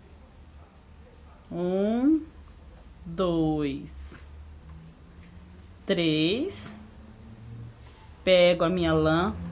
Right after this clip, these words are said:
elos. No intervalo dela aqui, no próximo ponto eu já venho,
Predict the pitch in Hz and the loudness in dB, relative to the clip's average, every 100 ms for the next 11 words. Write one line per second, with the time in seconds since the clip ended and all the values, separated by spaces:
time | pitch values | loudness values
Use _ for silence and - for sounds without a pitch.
0 | - - 165 160 160 220 - - - - | -8 2 4 6 4 4 2 2 0 0
1 | - - - 92 92 - - 185 190 196 | -2 -2 0 0 2 2 4 4 6 6
2 | 190 185 180 180 170 170 160 160 208 226 | 6 8 8 6 4 4 4 0 0 0
3 | 214 - 196 208 - 208 185 190 202 196 | 0 4 8 8 4 -2 0 2 2 2
4 | 190 180 175 190 226 | 2 2 2 2 0